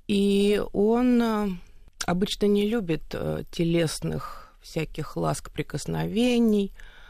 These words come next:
Это не всегда бывает, но бывает, вот у моего так было. Э, он отталкивался прямо буквально от меня ручками и ножками.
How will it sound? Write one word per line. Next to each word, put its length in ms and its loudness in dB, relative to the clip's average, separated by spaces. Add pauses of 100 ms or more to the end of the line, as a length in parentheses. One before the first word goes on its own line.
(500)
Это 160 -2
не 140 6
всегда 340 0
бывает, 540 0
но 380 0 (240)
бывает, 680 -2
вот 180 -6
у 40 -4
моего 300 -2
так 220 -4
было. 440 0 (600)
Э, 160 -4
он 160 -2
отталкивался 1040 -2 (140)
прямо 300 -2
буквально 540 -8
от 140 -12
меня 380 -8 (460)
ручками 560 -6
и 40 0
ножками. 540 -4